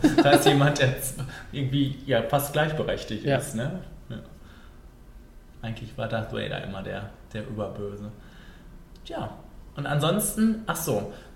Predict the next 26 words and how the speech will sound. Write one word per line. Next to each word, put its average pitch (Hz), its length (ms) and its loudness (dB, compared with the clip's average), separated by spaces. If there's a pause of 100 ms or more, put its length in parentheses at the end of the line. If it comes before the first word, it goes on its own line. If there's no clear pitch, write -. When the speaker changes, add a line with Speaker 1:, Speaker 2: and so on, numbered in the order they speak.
(180)
Speaker 1:
ich 151 180 -4
fand 165 280 0
ein 156 60 0
bisschen 156 300 -4
schade, 156 380 0
dass 143 340 -2
hier, 135 400 0 (440)
gut, 113 280 -4
wir 107 120 0
hatten 110 220 -6
Han 117 160 -2
Solo 127 300 4
dann 127 160 4
als 120 180 -4
bekannte - 400 -4
Figur 123 760 -6
und 117 140 -8
das 110 160 -10
war 104 120 -6
auch 107 180 -8 (160)
schön 127 300 -2
und 107 140 -4
gut, 151 340 -6 (640)
ähm, 123 520 2 (500)
aber 113 460 0 (800)
hier 107 380 -4